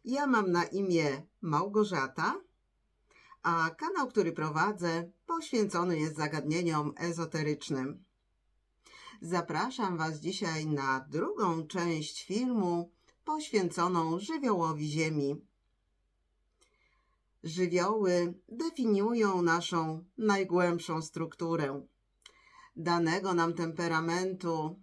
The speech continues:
nie da się oszukać. Żywioły tkwią w najgłębszych zakamarkach naszego jestestwa, a wychodzą na jaw wtedy,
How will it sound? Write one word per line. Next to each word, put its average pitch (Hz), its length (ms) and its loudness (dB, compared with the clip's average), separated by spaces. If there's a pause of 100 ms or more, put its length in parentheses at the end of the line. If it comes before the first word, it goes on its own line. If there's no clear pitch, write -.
(160)
nie 165 260 4
da 160 180 0
się 160 240 -2
oszukać. 156 760 -6 (720)
Żywioły 240 640 2
tkwią 202 760 0 (180)
w 151 140 -4
najgłębszych 170 720 2
zakamarkach 156 840 2
naszego 170 380 -2
jestestwa, 165 920 0
a 147 240 0
wychodzą 208 560 -2
na 175 160 2
jaw 131 300 -4
wtedy, 170 600 -2